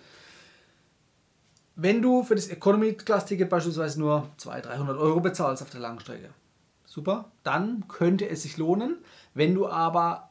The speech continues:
in der, auf der Langstrecke für das Ticket schon fünf, sechs, sieben, achthundert Euro oder mehr bezahlt hast und dann noch oben auf den hohen Meilenwert rechnen musst, dann lohnt sich's im Vergleich selten. Denn du kannst natürlich auch ein Prämienticket in der Business Class direkt mit Meilen buchen.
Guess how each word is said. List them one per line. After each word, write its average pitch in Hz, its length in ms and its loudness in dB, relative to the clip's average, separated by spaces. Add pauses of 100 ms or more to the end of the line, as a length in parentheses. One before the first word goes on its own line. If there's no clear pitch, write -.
in 156 220 -6
der, 147 380 4
auf 143 100 -8
der 147 80 -10
Langstrecke 151 320 -2
für 170 100 -6
das 147 160 -10
Ticket 151 320 -2
schon 151 220 0
fünf, 196 300 2
sechs, 196 220 -2
sieben, 196 200 0
achthundert 180 440 -4
Euro 190 260 -2
oder 165 160 -2
mehr 185 240 -2
bezahlt 127 420 -6
hast - 300 -18 (340)
und 170 140 4
dann 196 100 8
noch 190 140 0
oben 190 180 4
auf 180 160 0
den 165 220 0
hohen 170 180 2
Meilenwert 175 540 0
rechnen 117 280 -14
musst, - 280 -18 (580)
dann 143 160 0
lohnt 165 280 4
sich's 160 180 -6
im 147 100 -6
Vergleich 120 480 -10
selten. 110 460 -14 (140)
Denn 170 340 -2 (240)
du 151 80 -12
kannst 156 240 -2
natürlich 160 340 -4
auch 151 280 -6
ein 143 160 -6
Prämienticket 185 600 -8
in 175 80 -4
der 160 140 -6 (240)
Business 185 360 -2
Class 202 280 -8
direkt 151 400 -4
mit - 160 -6
Meilen 127 260 -8
buchen. 202 380 -6